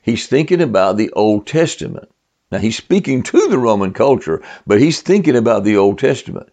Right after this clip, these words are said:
In particular, he's thinking about Leviticus chapter twenty, verse thirteen that we just read. I think it's also important that the correct translation of arsenokoites is not men who have homosexual temptations.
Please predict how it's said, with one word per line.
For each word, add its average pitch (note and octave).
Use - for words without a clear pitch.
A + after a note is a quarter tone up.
In -
particular, A2+
he's B2+
thinking A#2+
about G2+
Leviticus G2
chapter E2+
twenty, F#2
verse C#2+
thirteen G#2+
that -
we D#2+
just D#2+
read. G2
I A#2+
think D3
it's C3
also E3
important F#2
that G2
the -
correct B2
translation G2
of F2
arsenokoites F#2
is E2+
not G2+
men A2+
who G#2+
have G#2
homosexual G#2+
temptations. F#2